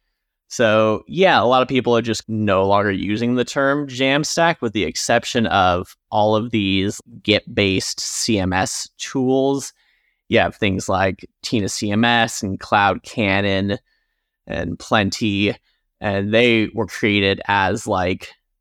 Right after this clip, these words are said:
the thing that goes along with the Jamstack if you wanted still to have a content management system and a visual editor and stuff like that. So I'm gonna be curious to see how those <laughs> companies,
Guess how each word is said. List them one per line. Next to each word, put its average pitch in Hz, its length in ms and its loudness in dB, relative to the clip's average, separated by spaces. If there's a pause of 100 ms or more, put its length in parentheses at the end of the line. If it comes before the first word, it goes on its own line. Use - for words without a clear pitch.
the 110 180 0
thing 107 280 0
that 104 160 2
goes 110 220 0
along 120 420 4
with 101 220 0
the 113 100 -4
Jamstack 98 920 0 (160)
if 107 240 -4
you 104 300 -2 (120)
wanted 104 520 0
still 113 420 0
to 101 60 4
have 95 200 0
a 98 60 -2
content - 400 -4
management 104 500 0
system 92 520 -2
and 85 120 -2
a 95 80 -6
visual 101 460 -2
editor 92 600 0 (460)
and 95 180 -2
stuff 90 300 -2
like 92 240 -2
that. 95 320 -2
So 95 400 0 (600)
I'm 131 80 -6
gonna 143 100 0
be 131 80 0
curious 131 280 0
to 120 60 -10
see 127 140 -2
how 98 240 4
those 123 460 0 (180)
<laughs> 135 160 -2
companies, 107 520 -2